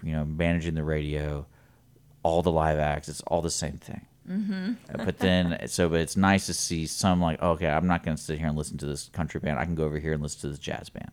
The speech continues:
Speaker 2: Yeah.
Speaker 1: And stuff like that.
Speaker 2: Oh, I
Speaker 1: And
Speaker 2: think that's just part of the beauty of music, too.
Speaker 1: Yeah.
Speaker 2: It's just celebrating all kinds of different genres and different ways of doing things. I don't know. I,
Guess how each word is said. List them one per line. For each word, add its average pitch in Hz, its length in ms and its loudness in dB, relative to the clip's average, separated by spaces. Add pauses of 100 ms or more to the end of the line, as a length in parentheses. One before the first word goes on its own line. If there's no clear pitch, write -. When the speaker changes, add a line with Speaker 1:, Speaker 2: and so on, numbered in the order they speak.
(140)
Speaker 2:
Yeah. 226 360 -8
Speaker 1:
And - 80 -4
stuff - 200 -4
like - 160 -8
that. - 240 -10
Speaker 2:
Oh, - 60 -10
I - 120 0
Speaker 1:
And - 80 -2
Speaker 2:
think - 280 -10
that's 185 240 -10
just 185 180 -12
part 170 180 -8
of 160 60 -10
the 160 80 -12
beauty 151 380 -12
of 147 100 -14 (160)
music, 147 380 -12
too. - 140 -10
Speaker 1:
Yeah. 175 180 2
Speaker 2:
It's 151 80 -4
just 180 200 -8
celebrating 156 920 -10 (440)
all 196 140 -6
kinds 196 280 -8
of 185 60 -8
different 170 340 -10
genres 156 640 -8
and 139 520 -12 (500)
different 170 520 -8 (520)
ways 160 320 -8
of 170 60 -16
doing 151 280 -10
things. 151 540 -10
I 180 60 -8
don't 165 80 -10
know. 147 220 -10 (120)
I, 185 120 -6